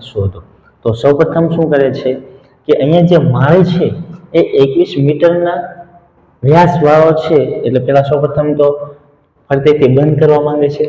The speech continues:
તો આપણે સૌપ્રથમ એક વર્તુળ દોરી નાખીએ. ચાલો, જો આ રીતનું એક વર્તુળ દોરી નાખીએ. વ્યાસ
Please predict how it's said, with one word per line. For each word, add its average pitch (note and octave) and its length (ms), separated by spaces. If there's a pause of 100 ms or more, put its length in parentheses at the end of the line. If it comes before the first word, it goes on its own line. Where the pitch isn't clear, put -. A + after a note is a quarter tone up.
તો A#2+ 60
આપણે B2+ 300
સૌપ્રથમ C3 460
એક C3 180
વર્તુળ A#2+ 440
દોરી F#2+ 220
નાખીએ. G#2 320 (640)
ચાલો, - 200 (140)
જો A#2+ 80
આ A#2 220
રીતનું A#2 280
એક G#2+ 140
વર્તુળ A2+ 460
દોરી F#2 180
નાખીએ. G2 360 (2250)
વ્યાસ C#3 280